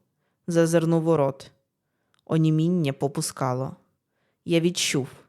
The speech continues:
що у мене відсутній язик. Воїн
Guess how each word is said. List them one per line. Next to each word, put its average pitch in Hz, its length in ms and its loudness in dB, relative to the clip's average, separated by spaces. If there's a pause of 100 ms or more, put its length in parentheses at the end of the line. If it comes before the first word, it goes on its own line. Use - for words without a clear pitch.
(360)
що - 260 -2
у 160 40 0
мене 151 260 0
відсутній 151 580 -2
язик. 139 540 -4 (880)
Воїн 160 540 2